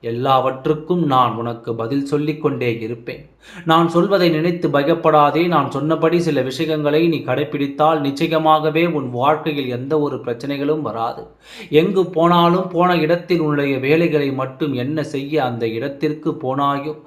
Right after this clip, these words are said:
அந்த ஒரு வேலையை மட்டும் தேவையில்லாமல் வெவ்வேறு விஷயத்தை பற்றி பேசுவதோ அந்த வேலையை பற்றி செய்வதோ கூடாது. தேவையில்லாமல் மற்றவரிடம் ஏதாவது ஒரு விஷயத்தை சொல்வது,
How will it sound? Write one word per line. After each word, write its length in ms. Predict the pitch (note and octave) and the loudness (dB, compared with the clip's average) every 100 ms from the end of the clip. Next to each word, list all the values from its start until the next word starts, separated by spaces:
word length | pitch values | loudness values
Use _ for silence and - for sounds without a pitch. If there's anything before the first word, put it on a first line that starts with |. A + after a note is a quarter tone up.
| - - - | -20 -16 -6
அந்த 260 | C3 C#3+ C3 | -2 0 0
ஒரு 200 | B2 A#2 | -2 -4
வேலையை 440 | A2 C3+ D3+ D3 D3 | -2 0 2 4 2
மட்டும் 400 | D3 D3 E3+ C3+ | 0 -2 -2 -2
தேவையில்லாமல் 920 | B2 C3 C#3+ C#3 C#3 C#3+ D3 D#3 D3 G#2+ - - F#3 D3+ | -2 -2 0 0 0 2 2 2 -2 -6 -10 -20 -18 -2
வெவ்வேறு 500 | C3+ D3+ E3+ E3 C#3 | 0 2 4 4 2
விஷயத்தை 500 | C3 E3+ D#3+ D3+ D3 | -4 0 0 2 0
பற்றி 360 | D3+ C#3 C#3+ C3+ | 0 -4 -4 -4
பேசுவதோ 640 | C3+ D3 D3 D3+ C#3+ D3 D#3+ | -2 -4 0 0 2 4 4
அந்த 200 | C#3 B2 | 2 0
வேலையை 380 | B2+ C#3+ D3 C#3 | -2 0 0 -2
பற்றி 320 | C3 - B2 | -6 -8 -10
செய்வதோ 500 | B2+ B2+ C3+ C3+ D3 C#3+ - - | -6 -6 -6 -2 -2 -2 -6 -14
கூடாது. 520 | - C#3+ C3+ A2 - - _ - - | -6 -4 -4 -6 -12 -20 _ -20 -12
தேவையில்லாமல் 760 | - D3+ D#3+ D#3 D3+ D3+ D3+ E3 | 2 4 4 2 2 2 2 0
மற்றவரிடம் 540 | D3+ C#3+ D3+ D3 C#3+ C3+ | 0 2 2 2 2 0
ஏதாவது 480 | C3 C#3+ D3 D#3 D#3 | 0 2 2 2 2
ஒரு 140 | C#3 B2+ | 0 -2
விஷயத்தை 480 | B2+ D3+ D#3 - B2+ | -2 -2 -2 -2 -4
சொல்வது, 460 | A2+ B2+ C3 C3 | -4 -6 -6 -6